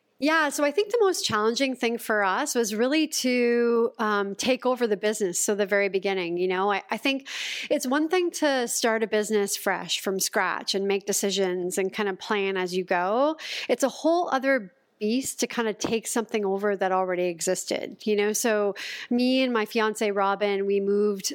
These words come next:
um, from Toronto, uh, to Harrow in February of twenty nineteen. And along with my sister and her husband, we literally, we had this winery filled with stuff,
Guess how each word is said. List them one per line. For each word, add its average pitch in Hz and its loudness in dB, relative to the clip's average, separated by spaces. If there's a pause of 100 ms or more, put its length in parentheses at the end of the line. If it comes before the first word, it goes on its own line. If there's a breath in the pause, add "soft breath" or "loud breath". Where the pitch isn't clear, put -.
um, 190 -2
from 196 -4
Toronto, 196 0
uh, 180 0
to - -4
Harrow 196 0
in 185 -4
February 208 0
of 185 -4
twenty 208 -2
nineteen. 208 0 (360 loud breath)
And 220 0
along 220 2
with 240 -2
my 214 0
sister 247 0
and 208 0
her 214 0
husband, 220 -2
we 214 0
literally, 247 2
we 208 -2
had 262 0
this 269 -4
winery 247 0
filled 208 -2
with 220 0
stuff, 226 -4